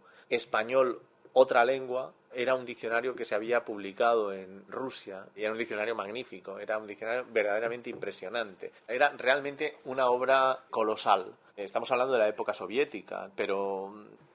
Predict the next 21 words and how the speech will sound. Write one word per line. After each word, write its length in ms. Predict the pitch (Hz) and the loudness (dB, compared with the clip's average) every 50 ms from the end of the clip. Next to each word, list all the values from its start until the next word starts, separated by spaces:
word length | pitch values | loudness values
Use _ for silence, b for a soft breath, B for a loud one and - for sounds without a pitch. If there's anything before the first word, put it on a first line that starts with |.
| _ _ | _ _
la 320 | - 123 120 117 117 117 | -10 -2 0 2 2 2
presencia 500 | - 147 - - - 143 147 143 - 160 151 | 0 -2 -4 -4 -4 -6 -4 0 0 2 2
del 120 | 143 135 | 2 0
español 400 | 135 127 - - 120 123 135 135 | -2 -4 -6 -6 -6 -6 -4 -4
en 120 | 131 127 | -4 -4
las 180 | 120 113 - - | -4 -6 -6 -8
universidades 800 | 120 113 113 113 110 - - 113 110 117 123 123 123 117 104 - | -12 -6 -6 -4 -4 -4 -6 -2 2 2 2 2 2 -2 -6 -8
ya 140 | 107 117 110 | -6 -4 -4
estaba 380 | 107 - - - 113 107 95 90 | -4 -6 -4 -2 -2 0 0 -2
ahí. 200 | 92 104 143 - b b b b b _ _ _ - | -2 -4 -8 -14 b b b b b _ _ _ 2
Eso 300 | 139 160 156 - 170 151 | 4 4 6 8 8 8
ha 60 | 147 | 8
ido 160 | 147 143 135 | 8 6 4
evolucionando, 920 | 127 113 113 113 117 110 - - 113 117 139 156 165 160 151 160 175 180 | 4 4 2 2 0 -4 -8 -8 -4 -2 -2 -2 -2 -2 -2 -2 -2 -2
es 80 | 147 117 | -4 -6
decir, 400 | 110 - 120 110 107 104 104 107 107 | -8 -6 -6 -6 -6 -6 -10 -12 -12
sigue, 540 | - - - - 135 127 123 123 123 117 117 | -10 -8 -8 -6 -6 -6 -6 -4 -2 0 2
eh, 420 | 113 110 107 104 101 98 98 101 | 2 2 0 -2 -4 -6 -6 -4
habiendo 400 | 101 98 101 107 113 113 113 113 | -4 -4 -4 -4 -6 -8 -8 -6
una 240 | 110 110 107 104 101 | -4 -2 0 0 0
gran 560 | 101 110 117 120 127 127 120 117 107 104 101 | 0 0 0 0 0 -2 -6 -10 -14 -16 -18